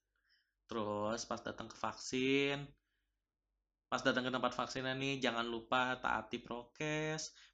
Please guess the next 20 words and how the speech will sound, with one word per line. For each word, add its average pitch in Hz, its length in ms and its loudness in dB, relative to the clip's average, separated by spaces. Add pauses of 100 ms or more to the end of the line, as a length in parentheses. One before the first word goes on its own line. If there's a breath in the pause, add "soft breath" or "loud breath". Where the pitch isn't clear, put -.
(100)
pakai 113 160 -2
masker 131 720 0
double 131 480 6
kalau 123 240 0
bisa, 113 720 -2 (800)
bawa 113 240 4
hand 113 180 -2
sanitizer, 117 1120 2 (560 soft breath)
bawa 131 320 8
minum 135 240 6
sendiri, 127 560 4
bawa 117 320 2
bekal, 143 320 2
dan 127 160 4
bawa 113 320 2
uang. 131 560 2 (960)
Itu 131 160 0
penting 123 400 0
tuh 107 400 -2
ya, 120 320 2